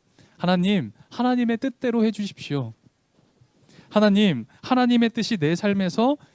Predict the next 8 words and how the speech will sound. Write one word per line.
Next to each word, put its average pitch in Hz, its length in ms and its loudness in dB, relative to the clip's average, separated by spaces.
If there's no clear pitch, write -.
이루어지는 185 640 0
게 196 300 -6
정말 151 280 -8
좋습니다. 123 720 -6
제 165 180 0
삶에 208 320 -2
이루어졌으면 180 760 -2
좋겠습니다. 147 800 -8